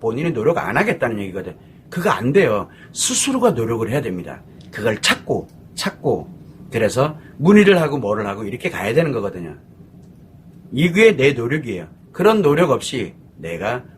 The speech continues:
고통에 벗어나서 행복하게 살아간다. 그거는 말이 안 되는 얘기예요. 그걸 이제 참고로 결정이 되면, 비교 분석해보니까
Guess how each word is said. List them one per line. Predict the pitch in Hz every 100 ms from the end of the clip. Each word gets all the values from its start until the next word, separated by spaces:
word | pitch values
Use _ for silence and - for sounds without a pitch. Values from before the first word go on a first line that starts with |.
| -
고통에 | 202 - 190 180
벗어나서 | 123 101 101 95 101 90 - - -
행복하게 | 120 107 104 185 170
살아간다. | 135 107 92 85 78 - - - -
그거는 | 131 160 170
말이 | 123 95 120
안 | 82 85
되는 | 160 151
얘기예요. | 92 82 76 71 - - - - -
그걸 | - 104
이제 | 92 98
참고로 | - 175 170 143
결정이 | 110 107 202 185
되면, | 143 214 117 82 -
비교 | 110 127
분석해보니까 | 123 117 117 117 107 92 87 143